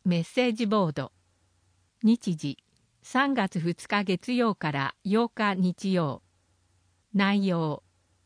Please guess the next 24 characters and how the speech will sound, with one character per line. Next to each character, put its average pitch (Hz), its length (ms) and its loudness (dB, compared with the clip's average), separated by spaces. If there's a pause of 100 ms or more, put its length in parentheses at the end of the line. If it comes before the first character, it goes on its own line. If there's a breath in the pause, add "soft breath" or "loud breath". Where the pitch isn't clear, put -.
(300)
記 220 140 6
念 302 220 2
日 233 140 2
に 180 160 2
寄 165 80 2
せ 180 180 -4
た 175 180 0
メ 226 140 2
ッ - 40 -4
セ 196 260 0
ー 160 60 -2
ジ 151 180 -2
を 131 80 -2
募 139 160 -2
集。 143 420 -4 (760)
集 190 260 0
め 285 140 2
た 196 160 2
メ 202 140 4
ッ - 20 -4
セ 180 260 0
ー 160 60 0
ジ 147 160 -4
で 135 240 -4